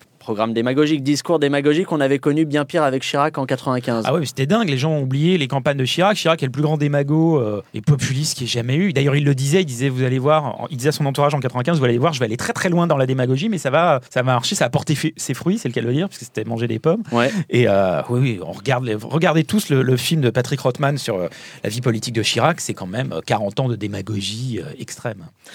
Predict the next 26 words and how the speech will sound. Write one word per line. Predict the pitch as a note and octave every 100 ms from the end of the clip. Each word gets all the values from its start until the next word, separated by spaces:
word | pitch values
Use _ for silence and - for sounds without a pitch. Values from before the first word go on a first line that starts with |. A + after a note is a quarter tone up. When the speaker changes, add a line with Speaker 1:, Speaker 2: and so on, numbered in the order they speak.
| - -
Speaker 1:
Euh, | C3 C#3 C#3 C#3
j'aimerais | C#3+ E3
qu'on | F3 E3+
passe | F3+ -
à, | D3
à, | - C#3+
à | B2
la | C#3
suite | C#3 - D#3
de, | C#3 C3+
de | B2+ C3+
notre | C#3 -
émission. | C#3+ C#3 G3+
Avant, | F3 D#3+
avant | D#3 D#3+ E3
tout, | F#3+
j'aimerais | E3 D3+
juste | C#3+ F3 E3+ D#3+
faire | E3
un | D3+
petit, | C3+ D3+ - E3
euh, | D3 C#3 C3
fact-checking, | C3 F3+ F3+ - E3 E3+
détour | D#3 D3+ D#3
fact-checking, | F3 E3 - D3 D#3+ D3
euh, | C3